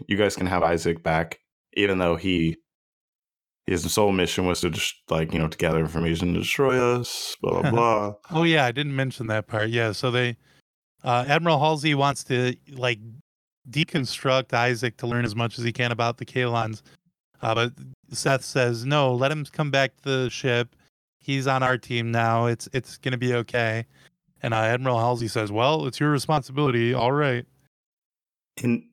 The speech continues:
Speaker 1: can't, like, can't Isaac just tell them everything about the Kaylons? Can't he just
Speaker 2: Yeah.
Speaker 1: can't he just do that? <laughs>
Speaker 2: And
Speaker 1: I mean
Speaker 2: plus, they have,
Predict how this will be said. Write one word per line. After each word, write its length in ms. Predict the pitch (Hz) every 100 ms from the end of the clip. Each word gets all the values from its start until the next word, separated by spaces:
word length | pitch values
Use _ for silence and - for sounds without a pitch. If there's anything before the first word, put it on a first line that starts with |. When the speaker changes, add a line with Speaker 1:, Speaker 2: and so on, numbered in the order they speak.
| - -
Speaker 1:
can't, 220 | 135 -
like, 240 | 185 - - -
can't 180 | 147 151
Isaac 340 | 160 170 160
just 240 | 123 - -
tell 180 | 90 101
them 200 | 123 135
everything 440 | 135 143 139 139
about 380 | 127 127 131 -
the 160 | 127
Kaylons? 720 | 123 131 135 135 139 131 - -
Can't 220 | 104 113
he 100 | 120
just 220 | 120 117
Speaker 2:
Yeah. 380 | 151 120 110 107 _ _ _ _ -
Speaker 1:
can't 160 | 110 113
he 80 |
just 200 | 110 107
do 160 | - 110
that? 280 | 123 123 123
<laughs> 440 | - - - - 175
Speaker 2:
And 120 | 180
Speaker 1:
I 40 |
mean 20 |
Speaker 2:
plus, 220 | 233 247 -
they 160 | 170 160
have, 260 | 185 165